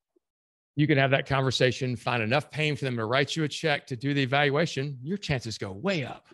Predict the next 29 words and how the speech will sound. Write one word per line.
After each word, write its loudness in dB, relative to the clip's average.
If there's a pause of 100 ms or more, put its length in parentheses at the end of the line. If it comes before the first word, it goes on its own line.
(800)
of -14
getting -2
the -8
business. -10 (460)
And -2
somebody 4
that's -2
not 2
willing 2
to 0
do -2
that, -4 (440)
chances -4
are 4
they're 0
only -2
looking -2
for -10
the -4
cheapest -4
or -2
they're -2
not 0
that -2
committed -4 (1080)
to 2
fixing -2
the -6
problem. -8